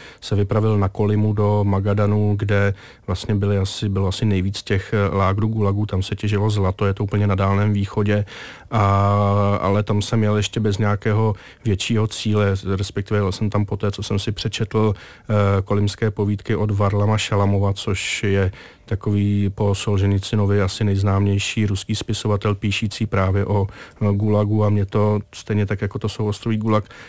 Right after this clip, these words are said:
natolik uchvátilo, že jsem pocítil touhu se na ta místa sám podívat. Mm,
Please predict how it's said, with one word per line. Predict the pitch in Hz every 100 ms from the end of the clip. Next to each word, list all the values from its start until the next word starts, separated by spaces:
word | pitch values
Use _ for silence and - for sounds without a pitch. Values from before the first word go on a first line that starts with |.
| -
natolik | 113 - 104 101
uchvátilo, | - - 113 107 - 107
že | 104
jsem | - 113 110 107 104
pocítil | 98 101 - 101 110
touhu | 107 107 104 107
se | -
na | 113
ta | 101 107
místa | 107 - 117
sám | 117 113
podívat. | 107 98 101 98 101 - - - - -
Mm, | -